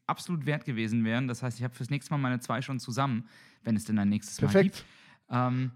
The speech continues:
Speaker 2: Dann sollten wir das nicht Arschkarte nennen, dann lass uns das Arschprivileg nennen.
Speaker 1: <laughs> Ein Arschprivileg, voll gut, ja, find ich gut.
Speaker 2: <laughs>
Speaker 1: Nachdem du mir ja, hattest du mir nicht erklärt, wo, woher das Wort Arschkarte kommt? Nämlich aus dem Fußball eigentlich, wegen Schwarz-Weiß-Fernseher
Speaker 2: Ja, ja.
Speaker 1: und Platzverweis, den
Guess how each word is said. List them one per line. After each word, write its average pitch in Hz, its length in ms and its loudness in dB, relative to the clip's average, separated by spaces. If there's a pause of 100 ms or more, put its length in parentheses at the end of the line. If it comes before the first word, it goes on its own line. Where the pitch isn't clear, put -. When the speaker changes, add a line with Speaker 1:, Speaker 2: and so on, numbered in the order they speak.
Speaker 2:
Dann 160 140 8
sollten 190 280 8
wir 190 80 8
das 185 320 2
nicht 185 240 4
Arschkarte 160 600 6
nennen, 135 160 2
dann 135 120 6
lass 160 180 6
uns 185 160 -2
das - 260 0
Arschprivileg 139 920 4
nennen. 92 320 -4 (240)
Speaker 1:
<laughs> - 200 2
Ein 160 240 2
Arschprivileg, 107 920 -2
voll 135 200 -2
gut, 120 200 -4
ja, 123 160 2
find - 340 2
ich - 100 -8
gut. 143 140 10 (180)
Speaker 2:
<laughs> - 160 2
Speaker 1:
Nachdem 170 320 8 (120)
du 202 120 2
mir 254 140 4
ja, 123 240 2 (220)
hattest 143 300 -2
du 202 80 2
mir 247 140 4
nicht 233 140 -2
erklärt, 170 400 -2
wo, 165 120 -2 (120)
woher 139 220 2
das 156 200 -4
Wort 131 200 -4
Arschkarte 196 600 -2
kommt? 220 440 -4
Nämlich 131 280 -4
aus 123 80 -4
dem 127 80 -2
Fußball - 480 -4
eigentlich, 208 560 -6
wegen 135 340 -4 (260)
Schwarz-Weiß-Fernseher 165 840 4
Speaker 2:
Ja, 170 140 2
ja. - 0 -
Speaker 1:
und 135 180 -2
Platzverweis, 185 640 -2
den 127 320 -2